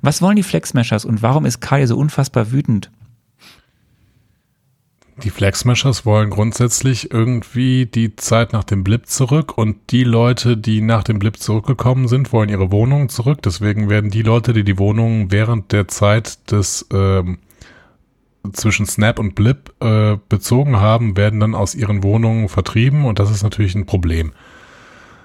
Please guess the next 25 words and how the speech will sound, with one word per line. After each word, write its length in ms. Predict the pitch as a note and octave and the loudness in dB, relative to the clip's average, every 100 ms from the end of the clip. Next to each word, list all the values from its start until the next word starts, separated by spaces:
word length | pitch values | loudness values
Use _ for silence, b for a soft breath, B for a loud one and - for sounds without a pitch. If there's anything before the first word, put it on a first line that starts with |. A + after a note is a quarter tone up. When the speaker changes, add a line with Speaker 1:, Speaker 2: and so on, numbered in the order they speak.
| B B B B _ - _ | B B B B _ -20 _
Speaker 2:
So, 360 | _ A#2+ F#2+ - - _ _ | _ -2 0 0 -8 _ _
äh, 260 | A2+ G2+ | 0 2
und 400 | G#2+ A2+ G#2 F#2 - | 0 -2 -2 -2 -4
die 60 | |
Flag 240 | G2 A2+ A2 | -2 -2 0
Smashers, 680 | A#2 A#2 B2 A#2 - - F#3 | 0 2 2 0 0 -8 -4
äh, 380 | A#2 G#2 G#2 G#2 - G#2+ | -2 0 0 -2 -6 -6
kommen 240 | - A2 | -2 0
damit 280 | G#2+ G#2 G2 | 2 0 -2
nicht 140 | F#2 - | -4 -4
klar, 380 | - G#2 A2+ | 0 2 2
dass 180 | G#2+ G2 | 2 0
das 140 | G2+ - | -2 -4
G 180 | - | -2
R 100 | G#2 | 0
C 320 | F#2+ - A#2 A#2 | 0 0 0 0
irgendwie 400 | G#2 G#2+ - G#2+ | 0 -2 0 0
sich 200 | G#2+ G2 | 0 -2
nicht 160 | G#2 | -4
um 100 | G#2+ | -4
ihre 160 | G#2+ G2+ | -2 0
Belange 400 | F#2+ G2 B2+ D3 | 2 2 2 2
kümmert 560 | - C#3+ D3 C#3+ C#3+ | 2 2 4 4 2
und 320 | - A#2 G#2+ - | -2 -4 -2 0
deswegen 720 | A2 - A2+ A2 A2+ A2 | 0 2 0 2 0 -2